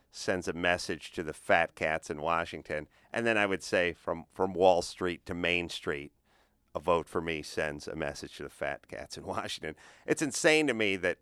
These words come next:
politicians have the balls to stand up on stage and go, "From Wall Street to Main Street." Like, oh, that is so fucked out.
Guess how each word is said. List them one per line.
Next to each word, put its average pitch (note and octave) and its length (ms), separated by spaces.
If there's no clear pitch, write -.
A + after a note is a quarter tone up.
politicians G#2 760
have E2 180
the E2+ 100
balls F2+ 360
to - 100
stand F2 280
up E2+ 120
on D#2 120
stage E2+ 380
and E2 100
go, E2 140
"From D3 240
Wall G#3 380
Street G#3 420
to G3 120
Main G#3+ 300
Street." C3 220
Like, A#2 260
oh, D#3+ 340
that A#2+ 180
is A2+ 100
so D#3 400
fucked - 600
out. C3 440